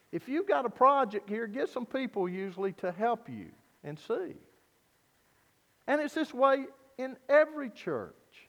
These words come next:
You see, commitment includes self-denial, sacrifice,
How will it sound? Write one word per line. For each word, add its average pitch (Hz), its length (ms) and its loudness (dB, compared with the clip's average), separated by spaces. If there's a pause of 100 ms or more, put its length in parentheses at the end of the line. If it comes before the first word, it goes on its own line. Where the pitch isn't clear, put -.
(1800)
You 254 120 -2
see, 311 300 2 (420)
commitment 226 680 6
includes 240 640 0
self-denial, 220 1040 0 (680)
sacrifice, 185 720 0